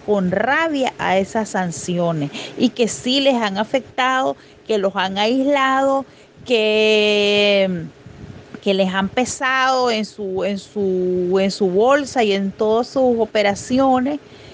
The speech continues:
que han tenido que, que restringir el círculo del poder, el círculo de influencia, porque algunas personas de ese círculo, pues, están sancionadas internacionalmente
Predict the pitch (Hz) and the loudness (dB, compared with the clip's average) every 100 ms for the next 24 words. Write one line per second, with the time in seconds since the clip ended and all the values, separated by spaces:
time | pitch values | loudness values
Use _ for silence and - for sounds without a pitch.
0 | - - - 233 226 214 214 262 233 262 | -20 -20 -8 -2 0 0 2 2 2 0
1 | 277 254 240 - 226 202 190 190 185 180 | 0 0 -2 -2 0 2 2 2 0 0
2 | 180 175 170 - - - - - - - | 0 0 0 -4 -12 -20 -20 -20 -20 -20
3 | - - - - - - - - - - | -20 -20 -20 -20 -18 -16 -14 -14 -16 -18
4 | - - - - 262 240 240 - 226 196 | -18 -20 -14 0 0 2 0 2 4 4
5 | 185 302 320 - 202 196 - 220 - 269 | 4 2 2 2 2 2 0 -2 0 2
6 | 269 262 254 247 - 190 180 233 285 - | 4 4 4 2 2 4 4 4 2 -2
7 | 196 185 208 202 254 247 240 214 190 - | -2 0 -2 -2 -2 0 2 0 -2 -2
8 | 202 220 269 302 311 294 - - - - | 2 2 2 0 -4 -6 -14 -20 -12 2
9 | 233 240 233 294 254 190 208 226 - 240 | 4 4 0 0 0 0 -2 0 -2 -4
10 | - 254 254 220 214 - 226 - 226 220 | -2 -2 -2 -2 -2 -2 -6 0 0 0
11 | 269 233 214 - - 196 - - 175 196 | 0 0 0 -2 -2 -4 -6 -4 -2 -2
12 | 196 220 214 233 214 214 226 220 220 208 | -2 -4 0 -2 0 0 0 -2 -2 -2
13 | 220 233 214 226 226 226 220 | -2 0 0 0 0 -2 -2